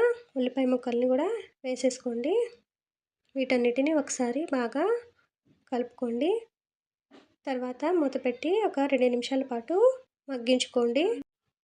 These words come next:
మూత తీసి ఉల్లిపాయ ముక్కల్ని ఒకసారి బాగా కలుపుకోండి. ఇవన్నీ కొంచెం మగ్గడానికి కొంచెం టైమ్ పడుతుందండి. మెల్లగా జాగ్రత్తగా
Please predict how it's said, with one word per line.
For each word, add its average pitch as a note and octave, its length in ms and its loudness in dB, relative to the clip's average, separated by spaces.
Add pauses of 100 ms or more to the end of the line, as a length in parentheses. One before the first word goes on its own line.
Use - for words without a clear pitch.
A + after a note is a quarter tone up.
మూత C#4+ 160 -2 (100)
తీసి C4 260 0 (120)
ఉల్లిపాయ C4+ 300 4
ముక్కల్ని C4 420 0
ఒకసారి C#4+ 480 -2 (120)
బాగా B3+ 260 -2 (260)
కలుపుకోండి. B3 640 0 (1700)
ఇవన్నీ C4 320 -2
కొంచెం C4+ 340 2
మగ్గడానికి B3+ 560 -2 (200)
కొంచెం C4 280 2
టైమ్ B3 200 2
పడుతుందండి. B3 600 -4
మెల్లగా C4+ 420 2 (220)
జాగ్రత్తగా B3 500 0